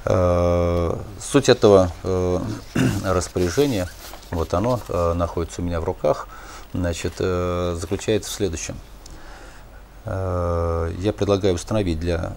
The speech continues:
что для осуществления в течение срока замещения соответствующей должности мониторинга исполнения полномочий лицами, замещающими отдельные должности, и здесь идёт перечисление, э, применять полиграф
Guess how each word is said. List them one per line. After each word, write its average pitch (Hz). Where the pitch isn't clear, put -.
что -
для 92
осуществления 92
в -
течение 95
срока 92
замещения 87
соответствующей 87
должности 101
мониторинга 95
исполнения 82
полномочий 92
лицами, 90
замещающими 80
отдельные 78
должности, 107
и 80
здесь 80
идёт 80
перечисление, 78
э, 85
применять 110
полиграф 92